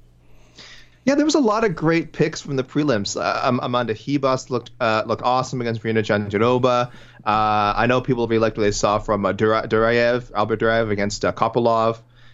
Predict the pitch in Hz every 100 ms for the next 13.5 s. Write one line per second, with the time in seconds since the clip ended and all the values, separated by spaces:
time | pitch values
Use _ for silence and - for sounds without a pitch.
0 | - 107 104 101 98 95 98 - 127 113
1 | 120 143 - 131 110 - 131 127 123 139
2 | - 123 117 - 78 82 - 104 117 110
3 | 120 110 110 - 123 - 107 107 101 101
4 | 98 - 113 107 101 92 101 98 - 123
5 | 127 123 123 143 - - - 107 98 92
6 | 92 98 95 95 95 95 92 85 85 98
7 | - 139 151 120 107 117 - 95 90 92
8 | 98 92 90 92 87 90 87 101 101 98
9 | 101 - 101 92 87 - - - 113 104
10 | 92 87 85 - 98 98 90 87 92 87
11 | 85 78 - - - - - - - -
12 | 107 117 120 165 160 117 104 107 110 98
13 | 90 85 92 80 -